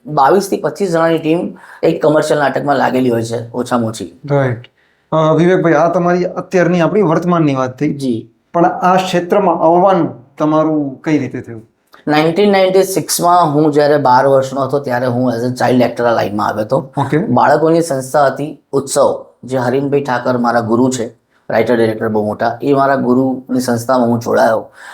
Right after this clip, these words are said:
Speaker 1: અને એમાં મેં રંગબેરંગી જલસો કરીને બાળકોનું એક બાળ નાટક કર્યું. એમાં શૂટિંગ, શૂટિંગ નાટક હતું, એની અંદર છોટુનું કેરેક્ટર કર્યું.
Speaker 2: ઓકે.
Speaker 1: અને
Speaker 2: બાર
Speaker 1: ત્યારથી
Speaker 2: વર્ષે?
Speaker 1: મા-, બાર વર્ષે. ત્યારથી મારી આ જર્ની ચાલુ થઈ. પછી નાઇન્ટી સેવનમાં હિયાન હસ્તાક્ષર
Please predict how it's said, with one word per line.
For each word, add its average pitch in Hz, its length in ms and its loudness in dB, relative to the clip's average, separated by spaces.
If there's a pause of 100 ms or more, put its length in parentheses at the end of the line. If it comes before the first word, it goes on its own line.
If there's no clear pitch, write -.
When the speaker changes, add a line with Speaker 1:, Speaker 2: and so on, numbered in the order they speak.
(180)
Speaker 1:
અને 127 120 2
એમાં 147 220 4
મેં 147 200 4
રંગબેરંગી 139 540 2
જલસો 123 360 -2
કરીને 123 300 -2
બાળકોનું 123 520 0
એક 120 100 -2
બાળ 117 220 0
નાટક 120 320 -2
કર્યું. 131 320 -4 (500)
એમાં 117 460 2
શૂટિંગ, 147 360 0
શૂટિંગ 151 300 0
નાટક 131 300 0
હતું, 107 320 -6 (400)
એની 123 140 2
અંદર 131 220 0
છોટુનું 160 420 0
કેરેક્ટર 131 400 0
કર્યું. 117 380 -4 (160)
Speaker 2:
ઓકે. 147 220 -4
Speaker 1:
અને 123 480 2
Speaker 2:
બાર 151 120 2
Speaker 1:
ત્યારથી 143 240 2
Speaker 2:
વર્ષે? 123 120 -2
Speaker 1:
મા-, 123 60 -8
બાર 131 340 0
વર્ષે. 117 260 -4
ત્યારથી 135 460 -4
મારી 139 220 0
આ 131 60 0
જર્ની 123 340 0
ચાલુ 123 240 0
થઈ. 135 200 -2 (400)
પછી 131 180 2
નાઇન્ટી 135 300 0
સેવનમાં 143 380 2
હિયાન 131 220 2
હસ્તાક્ષર 131 640 0